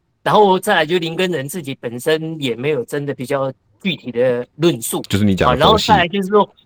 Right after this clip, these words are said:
Speaker 1: 当，啊，大家在打这个新竹弊案，
Speaker 2: 嗯。
Speaker 1: 啊，我们桃园在打桃园弊案，新竹在打新竹弊案的时候，
Speaker 2: 嗯。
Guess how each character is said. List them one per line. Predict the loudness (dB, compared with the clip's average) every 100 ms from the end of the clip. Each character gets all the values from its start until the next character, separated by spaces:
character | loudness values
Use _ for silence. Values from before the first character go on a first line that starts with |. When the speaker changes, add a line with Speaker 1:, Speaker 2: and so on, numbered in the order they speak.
| _ _ _ _
Speaker 1:
当， | 0 2 0 0 -2
啊， | -2 -2 0
大 | 2 2
家 | 0 -2
在 | 0 -2 -4 _
打 | -2 0 -2
这 | 0 0 2
个 | 2 2 2 -2
新 | -2 -4
竹 | -4 -8
弊 | -6 0
案， | 0 0 _ _ _
Speaker 2:
嗯。 | -2
Speaker 1:
啊， | 0
我 | -2 -4
们 | -2
桃 | 0 0
园 | 0
在 |
打 | -2 -4
桃 | -4 -6
园 | -6
弊 | -6 -4
案， | -4
新 | -2 -4
竹 | -4
在 | -4 -2
打 | -2 -4
新 | -6 -6
竹 | -6
弊 | -6 -4 -2
案 | -2
的 | -4
时 | -2
候， | -2
Speaker 2:
嗯。 | -4